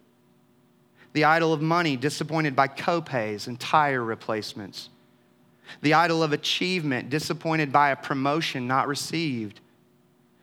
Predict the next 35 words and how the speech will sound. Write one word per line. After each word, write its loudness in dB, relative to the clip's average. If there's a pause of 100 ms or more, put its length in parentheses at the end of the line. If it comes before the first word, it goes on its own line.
(160)
The 4
idol 4
of -2
social 0
standing, 0
disappointed -2
by 6
not 4
getting 2
invited 2
to 0
a 0
party, 0 (240)
even 2
if 0
you 2
got 6
invited 4
to 4
the 4
last 4
eleven. 2 (1900)
The 4
idol 6
of -2
comfort, 2
disappointed 0
by 8
the 0
grass 2
that 0
always 2
needs -2
mowing, 0
amen? -4